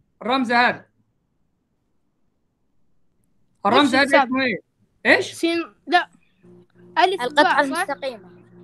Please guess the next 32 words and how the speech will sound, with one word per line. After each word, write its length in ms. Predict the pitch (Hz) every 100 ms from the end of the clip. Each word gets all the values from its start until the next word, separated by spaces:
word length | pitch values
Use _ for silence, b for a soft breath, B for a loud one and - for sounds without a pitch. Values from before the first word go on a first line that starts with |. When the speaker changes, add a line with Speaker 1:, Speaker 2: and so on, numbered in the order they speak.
| - 190
Speaker 1:
القطعة 380 | 202 285 294
المستقيمة 880 | 269 247 - 233 311 330 339 330 - _ _ _ _ _ _ - - - 185
ألف 260 | 220 240
Speaker 2:
آه، 100 | 403
Speaker 1:
باء. 280 | 302 302 220
Speaker 2:
القط-، 140 | 427 - _ _ 302 _ - -
كيف 120 | 466
السؤال 300 | 320 190 185
Speaker 1:
أيوة، 300 | 240 302 302
Speaker 2:
ده؟ 80 | 240
Speaker 1:
واللي 160 | 269
في 80 | 240
النص 280 | 294 330 302
يا 80 | 277
عبد 200 | 262 294
الله 220 | 302 294
اسمه 340 | 302 285 294
إيش؟ 100 | 285
Speaker 2:
آه. 220 | 262 220 -
Speaker 1:
عبد 160 | 202 269
الله 140 | 277
الشيخ. 280 | - 269 285
Speaker 2:
ألف 200 | 339 320 349
باء 180 | 339
يعني 240 | 302 302 -
قطعة 240 | 302 277
مستقيمة. 680 | 294 - 277 320 339 330 233 - - 214
Speaker 1:
آه، 260 | 247 240
والرمز 400 | 190 226 285 262
هذا 240 | 262 285 285
اسمه 240 | 285 269
إيش؟ 340 | 294 285 -